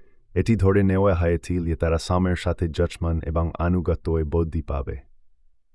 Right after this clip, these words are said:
প্রেরিত পনেরো একুশ স্পষ্টতা প্রদান করে। কাউন্সিলের সিদ্ধান্ত প্রেরিত পনেরো একুশে স্পষ্ট হয়, কারণ মসির আইন, তৌরাত,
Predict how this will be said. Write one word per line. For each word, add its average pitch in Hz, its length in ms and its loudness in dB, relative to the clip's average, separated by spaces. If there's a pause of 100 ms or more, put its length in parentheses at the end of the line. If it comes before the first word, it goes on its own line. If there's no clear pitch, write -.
(1040)
প্রেরিত 110 440 0 (360)
পনেরো 110 380 4
একুশ 101 380 -4
স্পষ্টতা 95 560 -4
প্রদান 80 440 -2
করে। 76 340 -8 (1080)
কাউন্সিলের 110 540 2
সিদ্ধান্ত 95 580 0
প্রেরিত 87 480 -4 (540)
পনেরো 110 440 4
একুশে 92 400 -2
স্পষ্ট - 420 -4
হয়, 78 300 -2 (640)
কারণ 110 280 4
মসির 104 440 0
আইন, 98 380 0 (200)
তৌরাত, 90 360 2